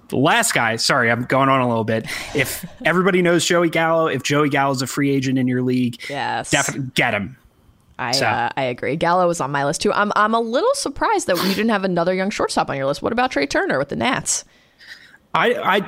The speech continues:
Speaker 1: actually, I was unsure of what, uh, what we were talking about with prospects, 'cause he's, well, I guess he hasn't been up any more than,
Speaker 2: He's, he's
Speaker 1: than
Speaker 2: back
Speaker 1: Gallo,
Speaker 2: down,
Speaker 1: but
Speaker 2: man.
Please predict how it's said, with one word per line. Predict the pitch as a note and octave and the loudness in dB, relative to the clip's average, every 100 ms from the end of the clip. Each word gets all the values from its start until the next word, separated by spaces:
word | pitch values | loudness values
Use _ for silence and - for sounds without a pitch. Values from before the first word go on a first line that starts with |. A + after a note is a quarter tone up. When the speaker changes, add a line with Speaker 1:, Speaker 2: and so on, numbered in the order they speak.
| - | -2
Speaker 1:
actually, | E3 - - C#3+ | -2 0 -2 2
I | E3+ | 2
was | F3+ E3+ - | 2 2 0
unsure | F#3 F#3 - F#3 | 0 2 2 2
of | D#3+ D3 | 2 2
what, | E3 E3 D#3+ - | 2 2 -2 -4
uh, | D3+ D3 C#3+ C#3+ C#3+ - - _ _ _ - | -2 0 0 0 -2 -6 -20 _ _ _ -2
what | E3 | 0
we | D#3+ | 2
were | D3+ | 2
talking | D3 D3+ | 2 0
about | D3 C3+ | 2 0
with | B2+ | 0
prospects, | - C#3 D3+ - B2 - | 0 0 0 -2 -4 -2
'cause | D3 - | -2 0
he's, | D3 - | -2 0
well, | D#3 | 2
I | D#3 D#3 | 2 4
guess | E3+ | 2
he | F3+ | 2
hasn't | D#3+ C#3+ C#3+ | 2 0 0
been | C3+ | 2
up | C3+ | 2
any | B2+ B2+ | 2 2
more | A#2+ B2+ | 2 0
than, | A#2 A2+ | 0 0
Speaker 2:
He's, | A2 C#3+ F3+ | -2 -4 -2
he's | F#3 F3 | -2 0
Speaker 1:
than | E3+ | 0
Speaker 2:
back | G#3 | 2
Speaker 1:
Gallo, | B2+ | 2
Speaker 2:
down, | D3 C#4+ D#4+ | 4 2 2
Speaker 1:
but | E3 | 0
Speaker 2:
man. | E3+ | 0